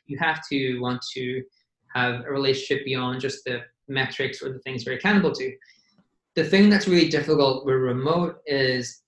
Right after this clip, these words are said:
building relationships over Zoom. <clears throat> It's actually, it's actually really hard, right? Like, we as humans still connect best when we are in person. And there's just no amount of awesome technology or online collaboration tools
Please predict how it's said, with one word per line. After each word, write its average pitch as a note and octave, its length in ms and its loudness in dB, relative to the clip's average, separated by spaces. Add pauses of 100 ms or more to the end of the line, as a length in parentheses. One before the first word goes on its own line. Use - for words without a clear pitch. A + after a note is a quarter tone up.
(360)
building D#3+ 320 4
relationships C3+ 880 0
over C#3 240 0
Zoom. C3+ 300 -6 (120)
<clears throat> - 200 -8 (540)
It's C#3+ 160 2
actually, C#3 500 -2
it's - 140 -8
actually B2+ 300 -2
really A#2+ 160 -4
hard, D3 260 2
right? C3 160 -4 (480)
Like, C#3+ 160 0
we D#3+ 200 4
as D3+ 300 4
humans D3 800 -2 (120)
still D3+ 880 4 (100)
connect D3+ 300 2
best D3 260 2
when D3 100 0
we C#3 120 2
are C3 220 0
in C#3 160 -6
person. A#2 460 -8 (580)
And D#3 100 2
there's D3 120 4
just D#3 160 4
no D#3+ 180 4
amount D3 280 4
of C#3 220 -2 (560)
awesome D3 340 2
technology B2+ 640 2
or A2 200 -4
online B2+ 200 0
collaboration A#2 540 -2
tools A#2 500 -2